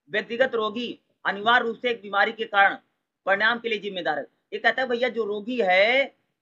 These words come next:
वह अपने रोग के लिए खुद ही जिम्मेदार है। उपचार के परिणाम क्या हैं? तत्काल राहत, जो कि चिकित्सा मॉडल कहता है भैया कि बीमारी का इलाज करो तो रोगी तु-,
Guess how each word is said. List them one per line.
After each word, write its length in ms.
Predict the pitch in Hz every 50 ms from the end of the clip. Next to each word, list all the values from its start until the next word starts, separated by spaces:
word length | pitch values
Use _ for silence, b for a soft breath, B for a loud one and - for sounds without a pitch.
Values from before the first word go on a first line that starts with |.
| _ 233
वह 120 | 240 233
अपने 240 | 226 226 226 240 240
रोग 220 | 233 240 233 233
के 80 | - 233
लिए 100 | 233 240
खुद 220 | 240 202 202 185
ही 80 | 190 190
जिम्मेदार 460 | 190 202 196 196 190 190 185 185 180
है। 240 | 175 175 170 - _ _ _ _ _ _ _ _ _ _ _ _ _ _ _ _ _ _ -
उपचार 400 | 220 226 - - 247 247 262 269
के 100 | 262 262
परिणाम 320 | - 247 247 233 226 220 208
क्या 160 | - 196 175
हैं? 220 | 160 147 123 - _ _ _ _ _ _ _ _ _ _ _ _ _ _ _ -
तत्काल 400 | 220 - - - 240 247 247 247
राहत, 340 | 233 196 170 165 147 - _ _ _ _ -
जो 80 | 196 214
कि 120 | - 233
चिकित्सा 440 | - - 226 226 233 233 233 - 254
मॉडल 280 | 247 240 240 240 233 233
कहता 220 | 226 220 226 247
है 60 | 240
भैया 300 | 226 208 202 233 240 254
कि 240 | 254 247 254 247 - _ _ _ _ _ _ _ _ _ _ -
बीमारी 360 | 202 202 214 208 233 240 254
का 120 | 254 254
इलाज 260 | 233 233 233 233 233
करो 160 | 233 247 254 247
तो 80 | 254
रोगी 520 | 233 240 _ - - 175 214 214 214 254 254
तु-, 140 | - 233